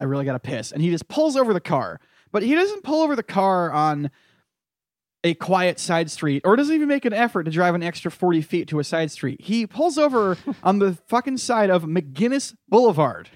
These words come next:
<laughs> which, if you know anything about New York City, that's like, uh, it's a very, very busy sort of throughway street in the north end of Brooklyn. And so he, what he does is he tries to do this thing where he parks near a tree and then he puts himself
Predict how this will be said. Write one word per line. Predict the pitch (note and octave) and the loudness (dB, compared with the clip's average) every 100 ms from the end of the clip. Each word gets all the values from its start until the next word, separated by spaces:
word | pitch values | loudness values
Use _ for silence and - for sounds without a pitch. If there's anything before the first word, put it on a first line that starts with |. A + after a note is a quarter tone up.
| - - | -20 -20
<laughs> | - _ | -20 _
which, | B3 A#3+ B3 | 0 2 2
if | G#3 | 0
you | G3 | -2
know | A3+ B3 | 0 2
anything | B3 A#3 | 2 0
about | A3 G#3+ | 2 2
New | F#3+ | 4
York | F#3+ D#3+ | 2 2
City, | - G3 E3+ D3 _ _ _ _ _ - | 2 4 6 2 _ _ _ _ _ 0
that's | G3+ - | 0 2
like, | G3 F#3 | 0 2
uh, | F#3 F3 E3+ | 2 2 2
it's | F#3 | 0
a | F#3+ | -2
very, | D#3 F#3+ G3+ | 0 2 2
very | F#3+ F3 F3 | 2 2 2
busy | D3+ D#3 D3+ | 2 2 0
sort | C#3+ E3 | 0 0
of | D3 | -2
throughway | - D#3+ D3+ C#3 | 0 2 4 2
street | - D3+ C3 | -2 -4 -4
in | |
the | C3+ | -4
north | C#3 C3 C3 - | -2 -2 -4 -4
end | B2+ B2+ | -4 -6
of | A#2 | -4
Brooklyn. | C3+ C#3 B2 F2+ D#2 _ _ _ _ _ _ _ _ _ _ _ _ | -4 -4 -8 -10 -18 _ _ _ _ _ _ _ _ _ _ _ _
And | A3 B3 A#3 | -4 -2 -2
so | F#3 B3 | 0 2
he, | A#3+ | 4
what | B3 | 4
he | C#4 | 2
does | D4 D#4+ | 2 2
is | C4 A#3+ | 2 0
he | A3+ | -2
tries | G#3+ C#4 D4+ D4+ | -2 0 0 -2
to | A#3+ | -2
do | B3+ | -2
this | A#3 | -2
thing | - A3 G#3+ | 0 0 2
where | F3+ | 0
he | F3+ | 0
parks | F#3+ G3+ - | 0 -2 -2
near | G3 | -4
a | D#3+ | -4
tree | - F3+ F#3 G3 | -4 -2 -2 -2
and | D#3+ | 0
then | D#3+ | 0
he | |
puts | D3+ - F#3 | -2 -4 -8
himself | F3 - E3+ | -8 -4 -4